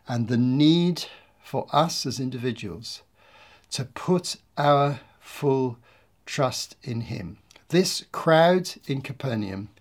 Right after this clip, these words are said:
was divided. Some wanted to become his disciples, and some were on the point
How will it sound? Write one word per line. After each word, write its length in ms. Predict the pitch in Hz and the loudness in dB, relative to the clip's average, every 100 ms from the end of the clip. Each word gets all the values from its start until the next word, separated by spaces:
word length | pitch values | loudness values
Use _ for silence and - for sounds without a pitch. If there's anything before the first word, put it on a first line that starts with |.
| - - - _ _ | -20 -20 -20 _ _
was 280 | 120 120 120 | -4 -2 -2
divided. 720 | - 117 127 127 120 92 95 - _ _ _ _ _ _ _ _ _ _ | -4 0 2 2 0 -6 -14 -20 _ _ _ _ _ _ _ _ _ _
Some 640 | - - 147 156 165 117 - | -8 -2 2 2 2 -4 -8
wanted 400 | 135 131 - 123 | -6 -4 -6 -10
to 280 | - 131 117 117 - _ _ _ _ _ _ _ | -8 -6 -6 -10 -20 _ _ _ _ _ _ _
become 340 | 135 123 139 123 | -6 0 0 0
his 160 | 135 | -4
disciples, 760 | - 120 143 117 - 117 110 - - _ _ | -8 -6 -6 -6 -8 -8 -8 -10 -16 _ _
and 160 | 117 110 | -6 -4
some 440 | - 151 160 170 | -2 2 2 2
were 240 | 165 127 120 | -2 -2 2
on 80 | 117 | 2
the 80 | |
point 560 | 110 - 156 147 139 | 0 -4 -2 -2 -4